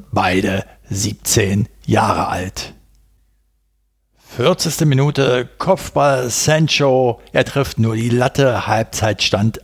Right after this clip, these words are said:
eins zu null. Ein Konter von Schwarz-Gelb endet mit einem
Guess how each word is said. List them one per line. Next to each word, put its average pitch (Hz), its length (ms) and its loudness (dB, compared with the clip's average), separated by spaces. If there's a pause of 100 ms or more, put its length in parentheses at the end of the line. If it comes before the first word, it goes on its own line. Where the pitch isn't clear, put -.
eins 85 500 -4
zu - 160 0
null. 104 280 0 (1400)
Ein 123 680 0
Konter 190 560 2
von 156 280 0
Schwarz-Gelb 147 1000 0
endet 147 680 0
mit 160 340 0
einem 123 460 2